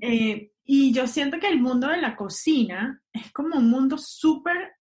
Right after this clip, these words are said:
como avasallante, o sea, tienes que como que hacer todo muy rápido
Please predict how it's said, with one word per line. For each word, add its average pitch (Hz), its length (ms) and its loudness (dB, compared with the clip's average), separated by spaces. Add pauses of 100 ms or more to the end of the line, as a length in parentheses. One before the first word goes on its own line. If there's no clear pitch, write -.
como 220 560 0
avasallante, 214 800 -4
o 180 40 -14
sea, 208 220 -6
tienes 233 320 -2
que 330 180 -4
como 233 240 0
que 214 100 -8
hacer 220 440 -6
todo 294 300 -2
muy 311 180 0
rápido 285 840 0